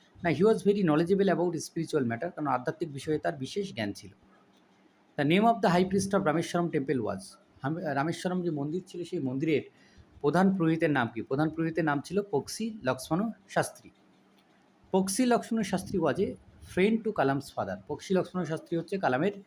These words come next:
বাবা ছিলেন। Of the most vivid memories of my early childhood is, is of the two men, the two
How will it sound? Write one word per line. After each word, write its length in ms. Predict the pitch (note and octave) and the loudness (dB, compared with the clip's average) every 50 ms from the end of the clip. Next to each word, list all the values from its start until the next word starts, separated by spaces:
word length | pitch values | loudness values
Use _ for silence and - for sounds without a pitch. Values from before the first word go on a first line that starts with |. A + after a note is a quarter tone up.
| _ _ _ _ _ _ _ - | _ _ _ _ _ _ _ 0
বাবা 240 | C3 D3 D#3 D3+ D3 | 2 2 4 4 2
ছিলেন। 320 | C#3+ - A2 F#2+ F#2 - - _ _ _ _ _ _ _ _ _ _ _ _ _ _ _ _ - | 0 -2 -4 -4 -6 -8 -12 _ _ _ _ _ _ _ _ _ _ _ _ _ _ _ _ -2
Of 100 | D3+ D3 | -2 0
the 160 | C3+ D#3+ D3+ D#3+ | 2 2 4 4
most 200 | F#3 A3 G#3 G3 - - B2+ | 4 4 2 0 -2 -2 -2
vivid 280 | B2 D3+ D#3+ F#3 F#3+ - C3+ | 0 2 4 2 2 2 2
memories 360 | C#3+ D3+ D#3 E3+ F3 F#3 F#3+ | 2 2 2 2 2 0 0
of 120 | E3+ D3+ - - | -2 -2 0 0
my 80 | D#3+ D#3 D#3 C#3+ | 0 2 2 2
early 160 | C#3 D3+ D#3 | 2 0 0
childhood 400 | D#3 - C#3+ C#3 C#3+ C#3 E3+ E3 | -2 0 0 0 2 0 0 -2
is, 200 | C3 C3 C3+ C3+ D3+ - - - | 0 0 -2 -2 -4 -6 -6 -2
is 200 | D#3 D#3 D#3 D#3 | 0 0 0 0
of 360 | D#3+ - - _ - C#3+ C3+ - | -2 -8 -14 _ -6 -6 -4 -2
the 80 | D3 C#3+ C#3+ - | -2 -4 -2 -4
two 120 | C#3+ C#3+ | -4 -2
men, 180 | C#3 C#3+ D#3+ F#3+ A3+ - - _ _ _ _ _ _ _ | 0 0 0 -2 -4 -8 -12 _ _ _ _ _ _ _
the 80 | - C3+ - - | -6 -6 -2 0
two 140 | F#3+ G3+ | 2 2